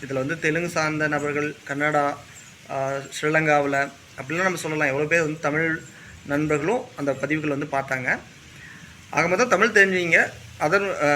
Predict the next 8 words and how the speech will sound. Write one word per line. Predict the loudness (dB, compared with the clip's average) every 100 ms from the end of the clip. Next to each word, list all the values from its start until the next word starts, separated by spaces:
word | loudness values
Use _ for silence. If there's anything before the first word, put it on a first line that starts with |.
| 4 4
மாநிலத்தை | 2 2 0
சேர்ந்தவங்களா | 0 0 -2 -2 -2
இருந்தாலும் | 0 -2 -4 -14 -20 -18 -6 -2
அந்த | 2 2 2 0 -2 -2
பதிவுகள் | 0 2 2 0
மூலியமாக | 0 0 -2 0 -2 -2 -12 -20 -20 -20 -20 -18 -4
நமக்கு | -2 0 0
வந்து | -2